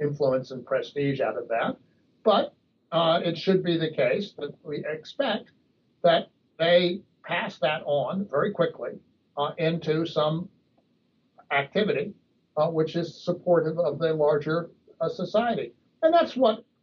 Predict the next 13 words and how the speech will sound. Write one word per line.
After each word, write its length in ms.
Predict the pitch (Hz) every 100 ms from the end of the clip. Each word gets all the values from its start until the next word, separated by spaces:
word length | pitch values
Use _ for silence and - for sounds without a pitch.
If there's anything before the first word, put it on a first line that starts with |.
| -
already 460 | 175 190 170 160
happens 440 | 151 190 208 180 -
to 180 | 160 139
a 40 |
very 300 | 131 156 196
considerable 560 | 151 139 151 135 117 117
degree. 480 | 110 104 110 127 - _ _ -
I'm 120 | 117
looking 320 | 135 143 147 139
out 180 | 147
my 120 | 131 131
window 480 | 135 156 147 139
at, 160 | 131 -